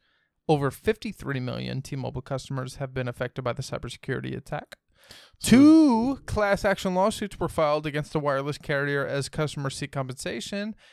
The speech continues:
Speaker 1: and then the number of users that have personal information might have been compromised in a recent cyber attack of T-Mobile has climbed to fifty-three million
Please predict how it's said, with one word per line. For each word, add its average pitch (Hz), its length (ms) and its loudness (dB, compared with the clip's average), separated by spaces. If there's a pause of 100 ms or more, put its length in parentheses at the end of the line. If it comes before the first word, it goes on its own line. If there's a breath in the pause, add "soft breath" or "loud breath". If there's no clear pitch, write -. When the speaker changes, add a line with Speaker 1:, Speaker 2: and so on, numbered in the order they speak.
(140)
Speaker 1:
and 160 220 -2
then 165 160 0
the 156 80 0
number 190 280 0
of 185 120 -2
users 185 400 -4
that 151 280 -4 (400)
have 135 240 -6
personal 170 420 -4
information 156 600 -4 (320 soft breath)
might 175 520 0
have 139 200 -2
been 139 140 2
compromised 123 720 -4 (180)
in 139 80 -2
a 131 60 0
recent 127 320 -4
cyber 123 240 -4
attack 123 260 -6
of 120 100 -18
T-Mobile 123 400 -6
has 127 160 -10
climbed 127 280 -8
to 127 100 -6
fifty-three 202 840 -4
million 156 540 -6